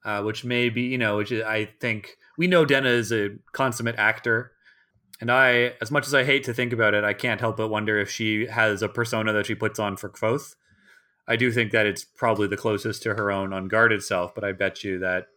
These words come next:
to some extent it is a persona. And that she has potentially a mean streak. She has a venomous streak here. She, and she's also probably reacting to the Jungian shadow of, of this girl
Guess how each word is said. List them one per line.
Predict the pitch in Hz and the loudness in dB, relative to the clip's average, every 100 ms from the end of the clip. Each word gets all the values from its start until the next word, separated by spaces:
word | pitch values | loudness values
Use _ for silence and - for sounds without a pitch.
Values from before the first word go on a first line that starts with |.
| - | -12
to | 110 | -10
some | 104 98 | -6 -6
extent | 92 - 92 | -6 -8 -8
it | 95 | -6
is | 104 | -6
a | 98 | -6
persona. | - 95 107 98 87 85 _ _ _ _ _ - | -8 -8 -6 -6 -8 -12 _ _ _ _ _ -10
And | 101 | -4
that | 98 - | -4 -4
she | 113 107 | -4 2
has | 117 117 117 | 2 2 -2
potentially | - 156 156 175 | -4 -4 -2 0
a | 165 | 2
mean | 175 196 | 2 0
streak. | - 113 92 - | 0 0 -2 -4
She | 117 | -4
has | 120 120 | -4 -2
a | 123 | 0
venomous | 127 143 131 113 | 0 0 -2 -4
streak | - 95 | -6 -6
here. | 101 90 90 | -6 -8 -8
She, | - 101 98 - _ _ _ 117 | -10 -8 -8 -10 _ _ _ -10
and | 117 | -2
she's | 143 | 2
also | 143 127 | 4 2
probably | 127 131 117 107 | 0 2 2 2
reacting | 107 110 110 110 104 | 4 4 2 -4 -6
to | 104 | -6
the | 98 98 92 - _ _ _ _ - | -4 -4 -4 -8 _ _ _ _ -2
Jungian | 127 135 127 113 110 | 2 2 2 0 -2
shadow | - 123 117 101 92 98 | 2 4 6 4 2 0
of, | 98 90 92 107 | -2 -4 -10 -10
of | 98 90 | -10 -8
this | 98 92 | -8 -8
girl | - 127 107 90 82 | -2 2 2 0 -4